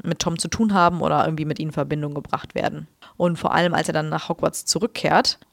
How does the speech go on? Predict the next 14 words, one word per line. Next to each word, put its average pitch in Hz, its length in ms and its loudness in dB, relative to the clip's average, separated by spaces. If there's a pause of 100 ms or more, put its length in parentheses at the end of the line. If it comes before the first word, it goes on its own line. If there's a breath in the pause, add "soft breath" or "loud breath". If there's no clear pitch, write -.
da 190 140 6
passiert 202 300 2
dann 185 120 4
ja 165 100 4
auch 160 120 4
das, 185 220 4
was 170 140 -2
er 160 120 2
fürchtet, 190 640 2 (200)
weil 170 380 4
er 180 140 2
zeigt 202 340 4
ja 160 120 6
dadurch, 170 480 4